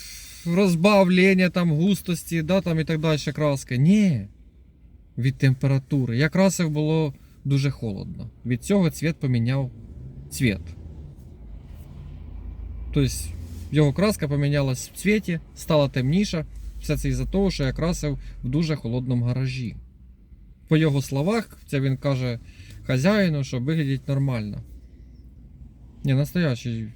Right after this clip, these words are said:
моло-, молоток, просто молоток. Інтересно, він би, якщо б я був з хазяїном рядом,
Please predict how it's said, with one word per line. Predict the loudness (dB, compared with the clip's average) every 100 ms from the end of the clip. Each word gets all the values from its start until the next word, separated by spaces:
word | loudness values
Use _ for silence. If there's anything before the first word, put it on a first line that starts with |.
| -8
моло-, | -4 0 0 0 0
молоток, | 0 2 2 0 -2 -4 -16 -8
просто | -4 -4 -2
молоток. | -2 0 0 -2 -2 -6 -20 -20 -20 -20 -20 -20 -20 -20 -4
Інтересно, | -2 4 4 4 2
він | 2 2
би, | 2
якщо | 2 0 0 0
б | 2
я | 4
був | 4 2 0
з |
хазяїном | -2 2 2 2 2 2
рядом, | 2 0 -4